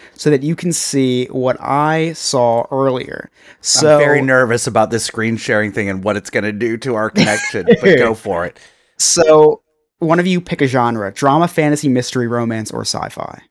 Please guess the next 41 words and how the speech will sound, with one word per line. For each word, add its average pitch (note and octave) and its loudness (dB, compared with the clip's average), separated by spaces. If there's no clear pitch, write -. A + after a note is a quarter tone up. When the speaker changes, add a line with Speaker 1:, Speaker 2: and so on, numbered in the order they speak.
Speaker 2:
All A#2+ 0
right, A2+ 0
Mary, A#2 0
you B2 -4
pick. A#2+ -4
Speaker 1:
All B2+ 2
right. - -4
So C#3+ -4
s-, - -2
Mary D#3 2
picked - -4
sci-fi. A#2+ 0
So C3 -8
we're D3 0
gonna D3+ 0
click - -6
generate. B2 -2
So D3 4
the D#3 0
protagonist F#3+ 2
is F3 -2
a D#3 4
geographer D3+ 2
who F#3+ 2
can F3 2
be F3 4
ruthless. C3 -2
The D3 -4
secondary G3 2
char-, D3 2
character C#3 0
is C#3 -4
a C3 0
fallen F3 2
angel C#3+ 0
who C3 -2
is B2+ -4
sometimes D#3+ -2
rude. - -6
The - 0
plot: C#3 2